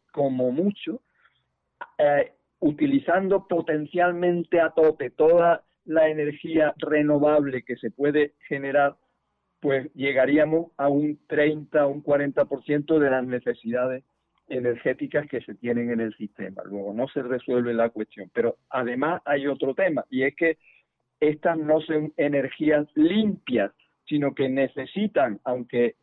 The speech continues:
no contaminen directamente, eh, con la emisión de gases contaminantes que genera el petróleo,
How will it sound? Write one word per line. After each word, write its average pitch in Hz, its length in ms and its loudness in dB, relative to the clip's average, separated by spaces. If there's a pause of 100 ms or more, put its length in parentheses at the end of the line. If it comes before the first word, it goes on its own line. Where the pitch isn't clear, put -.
no 139 320 0
contaminen 175 880 0 (640)
directamente, 170 1300 -2 (1120)
eh, 156 360 2
con 156 200 2
la 151 120 2
emisión 160 680 0 (340)
de 147 560 2
gases 156 380 0
contaminantes 151 800 0
que 113 220 -4
genera 131 360 0
el 151 120 0
petróleo, 156 640 0